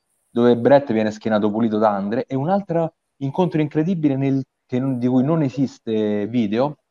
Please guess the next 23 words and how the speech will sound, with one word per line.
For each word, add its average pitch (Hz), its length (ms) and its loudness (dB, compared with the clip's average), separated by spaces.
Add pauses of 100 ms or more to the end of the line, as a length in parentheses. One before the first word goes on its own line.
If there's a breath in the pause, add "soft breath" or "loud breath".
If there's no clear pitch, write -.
(320)
contro 156 320 2
Rec 170 240 4
Rude 107 520 2
a 123 220 0
Torino. 98 720 -4
Ci - 140 -6
fu 123 100 -4
un 123 60 0
incontro 147 420 -2
Bret 113 220 0
Hart 147 200 4
contro 117 280 -6
Rec 113 180 -2
Rude, 92 320 -8
un 95 140 -12
altro 113 380 -4
dream 107 200 -2
match 107 460 -4
per 95 160 -4
noi 98 320 -4
degli 98 200 -4
anni 92 460 -10
novanta. 92 500 -10